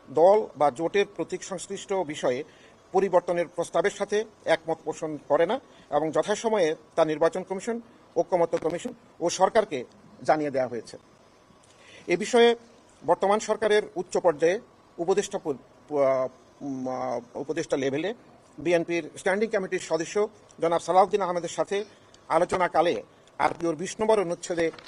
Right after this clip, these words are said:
কোনো পরিবর্তন আনা হবে না, এই মর্মে বিএনপিকে আশ্বস্ত করা হয়েছে। কিন্তু হঠাৎ করে পত্রিকায় এর বিপরীত সংবাদ, অর্থাৎ জোট করলেও ভোট হবে,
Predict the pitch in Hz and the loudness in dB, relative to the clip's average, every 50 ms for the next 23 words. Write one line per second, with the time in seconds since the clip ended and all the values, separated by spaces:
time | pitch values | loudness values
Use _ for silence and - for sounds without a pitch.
0 | - - - - - 202 214 214 214 214 208 - - - - - - - - - | -20 -20 -18 -8 -4 -2 0 2 2 2 0 -2 -8 -20 -20 -20 -20 -20 -12 -4
1 | - 190 208 208 - - 202 180 180 - 156 156 156 151 151 139 - - - 165 | -2 0 0 0 -2 -4 -4 -4 -4 -2 -2 -2 0 -2 -2 -4 -6 -8 -4 0
2 | 175 202 202 160 120 101 - - - - - - - - 170 196 202 196 180 180 | 0 2 2 0 -2 -6 -8 -16 -20 -20 -20 -14 -6 0 0 2 2 2 2 2
3 | 170 190 208 202 165 165 165 160 151 170 165 - 165 139 147 - - 165 - - | 2 0 0 0 0 -2 -2 -2 -4 -6 -4 -4 -4 -4 -4 -6 -10 -10 -8 -8
4 | 143 127 123 120 104 117 104 - - - - _ _ _ _ _ _ _ _ _ | -6 -6 -6 -6 -6 -8 -12 -12 -16 -20 -20 _ _ _ _ _ _ _ _ _
5 | _ - _ _ - 202 220 233 240 202 160 160 165 208 226 - - 240 - 120 | _ -20 _ _ -4 -2 -2 0 0 0 0 0 0 0 -2 0 0 0 0 -2
6 | - - _ - - - _ _ _ _ - 170 180 - 185 190 190 196 190 180 | -4 -8 _ -20 -20 -20 _ _ _ _ -4 -4 -4 -2 -2 0 2 2 2 0
7 | 165 139 170 180 - 190 208 214 214 - - - - - - 151 147 139 147 160 | -2 -6 -8 -4 -2 -2 -2 -2 -6 -8 -16 -20 -14 -8 -6 -4 0 0 0 0
8 | 170 160 - 165 156 151 - - - - - - - - 143 131 175 175 170 - | -2 -4 0 0 0 0 -2 -12 -20 -20 -20 -20 -18 -12 -6 -2 -2 -2 -2 -4
9 | - - _ - 170 170 185 202 196 185 156 131 151 170 - - 175 165 170 165 | -14 -14 _ -2 0 2 4 4 4 4 2 -2 -4 -4 -4 -2 -2 -2 0 0
10 | 156 | -2